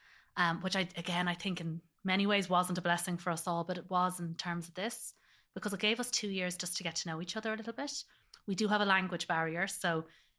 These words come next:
we had to use Google Translate or have interpreters. Um,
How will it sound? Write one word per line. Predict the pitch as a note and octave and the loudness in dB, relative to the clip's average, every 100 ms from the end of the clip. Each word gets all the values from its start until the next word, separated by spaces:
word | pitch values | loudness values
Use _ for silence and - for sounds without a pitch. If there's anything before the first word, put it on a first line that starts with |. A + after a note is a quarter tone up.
| - | -4
we | F3 | 0
had | F3 F3 | 2 0
to | E3+ | -4
use | - | -4
Google | F3 E3 E3 D#3 | -4 -4 -4 -6
Translate | D3+ - F#3 F3+ F#3+ F3 F3 | -4 2 2 2 0 -2 -2
or | |
have | D#3 E3 D#3+ | -4 -4 -4
interpreters. | D3 F#3 F3+ F#3+ F#3 F3 - - - - - - | -2 -2 -2 -2 0 -2 -4 -12 -20 -20 -6 2
Um, | F3 E3 D#3+ | 4 4 0